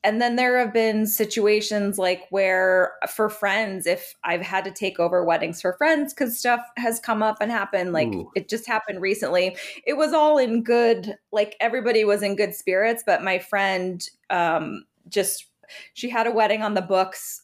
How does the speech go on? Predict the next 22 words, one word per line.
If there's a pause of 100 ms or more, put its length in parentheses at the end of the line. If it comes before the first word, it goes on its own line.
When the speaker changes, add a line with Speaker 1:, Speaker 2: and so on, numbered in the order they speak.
Speaker 1:
that
was
related,
you
know,
coronavirus
questionable.
And
Speaker 2:
Mm-hmm.
Speaker 1:
she
was
just
like,
she's
got
a
small
child
at
home.
And,
like,